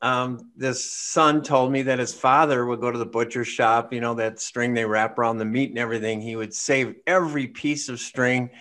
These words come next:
tie it to the next one. Well, after doing that for about fifty years, the thing is, was as big as I told you. But the catch was, on top of that was a cigar box,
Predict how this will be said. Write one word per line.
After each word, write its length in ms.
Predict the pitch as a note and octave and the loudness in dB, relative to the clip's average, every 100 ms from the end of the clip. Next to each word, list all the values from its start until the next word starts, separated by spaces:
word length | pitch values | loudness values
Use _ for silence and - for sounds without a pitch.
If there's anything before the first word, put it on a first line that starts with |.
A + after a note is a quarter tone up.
| - - - | -20 -16 2
tie 220 | D#3 E3 | 4 4
it 120 | D#3+ | 2
to 120 | D#3 | -2
the 140 | C3+ C3 | 0 2
next 360 | C3 B2+ - | 0 -2 -4
one. 260 | B2+ B2 B2+ | -2 0 0
Well, 320 | B2 B2 B2 - - - - | 2 0 -2 -8 -20 -12 0
after 300 | C#3+ D3 D3+ | 2 2 2
doing 220 | D#3+ D#3 | 4 6
that 200 | C#3+ C3 | 4 2
for 80 | C#3 | 2
about 260 | B2+ A#2+ | 2 2
fifty 320 | - D3+ D3+ C3 | 2 0 2 -2
years, 560 | A#2 C#3+ D3+ B2+ A#2+ | 2 4 4 4 0
the 80 | A#2+ | -6
thing 320 | A2+ B2+ B2+ | -6 -2 -2
is, 120 | A#2+ | -2
was 220 | A2+ A#2 A2+ | -4 -4 -4
as 140 | A2+ | -4
big 200 | A2 C3 | -4 -2
as 140 | B2 | 0
I 120 | A#2 A2+ | 0 -2
told 340 | B2+ D#3+ D#3+ | 2 4 4
you. 80 | A#2+ | 0
But 320 | A2+ A2+ - - - _ _ _ _ - | 0 0 -4 -20 -20 _ _ _ _ -6
the 80 | |
catch 420 | B2+ E3+ G3+ A3 D3+ | -2 4 4 4 4
was, 300 | D3 C#3 C3+ | 6 6 4
on 200 | C3+ B2+ | 2 2
top 360 | D#3 F#3 F#3+ | 4 6 4
of 160 | D#3+ C3+ | 0 2
that 540 | D#3+ G#3 G3+ C#3+ - - - - - | 4 6 6 4 0 -10 -20 -20 -8
was 540 | B2 C#3 C3+ B2+ - _ _ _ _ | 2 4 4 0 -10 _ _ _ _
a 100 | C3 | -2
cigar 440 | C#3 D#3 D3 F3+ G3 | 0 2 4 6 6
box, 480 | C3 A2 B2 - | 4 4 2 -4